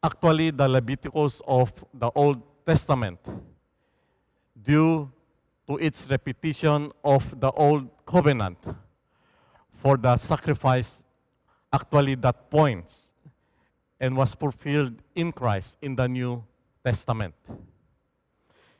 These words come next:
Here in this, uh, book of Hebrews, there are two important truths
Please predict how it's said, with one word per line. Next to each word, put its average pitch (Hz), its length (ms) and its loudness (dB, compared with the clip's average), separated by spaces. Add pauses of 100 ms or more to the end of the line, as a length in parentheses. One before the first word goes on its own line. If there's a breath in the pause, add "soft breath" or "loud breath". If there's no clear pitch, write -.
(140 soft breath)
Here 220 160 2
in 170 180 -2
this, 143 380 -2
uh, 120 340 -2 (880)
book 165 320 4 (880)
of 143 140 0 (560)
Hebrews, 156 680 -2 (500)
there 170 200 4
are 175 160 2
two 175 200 -2
important 143 680 -2
truths - 540 -4